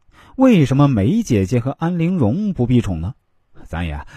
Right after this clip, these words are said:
别老吐槽这姐妹俩傻，其实啊，她们也是情有可原的。一方面，我们必须承认这俩人确实没有甄嬛的谋略；更重要的是啊，她们没有屠刀悬颈的危险啊。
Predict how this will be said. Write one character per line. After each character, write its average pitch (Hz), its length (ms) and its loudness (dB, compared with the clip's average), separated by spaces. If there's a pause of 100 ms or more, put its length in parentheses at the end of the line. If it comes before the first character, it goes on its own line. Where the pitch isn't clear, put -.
(120)
别 120 240 6
老 123 160 2
吐 87 200 -4
槽 113 300 0
这 90 340 -2
姐 85 200 -6
妹 110 120 0
俩 101 140 0
傻， 78 400 -8 (240)
其 87 140 -8
实 - 80 -10
啊， 78 100 -14 (240)
她 - 160 2
们 185 140 4
也 95 100 4
是 107 100 -2
情 123 160 -2
有 131 140 4
可 82 160 -4
原 71 220 -8
的。 113 100 -12 (400)
一 87 100 -8
方 80 160 -8
面， 71 160 -14 (280)
我 120 160 4
们 170 100 0
必 165 140 4
须 180 160 0
承 139 160 -2
认 160 140 -4 (140)
这 214 140 6
俩 80 160 -2
人 73 180 -10
确 127 200 -2
实 120 180 -2
没 120 160 2
有 143 160 0
甄 151 220 0
嬛 101 140 -2
的 113 60 0
谋 85 220 -6
略； 170 140 -4 (560)
更 113 180 2
重 90 120 -2
要 76 100 -4
的 73 100 -8
是 - 120 -12
啊， - 120 -18 (280)
她 220 220 2
们 170 300 4 (220)
没 110 160 0
有 95 120 2
屠 135 360 -2
刀 135 300 2
悬 110 360 -4
颈 123 220 -4
的 78 100 -6
危 117 240 4
险 64 220 -6
啊。 - 140 -18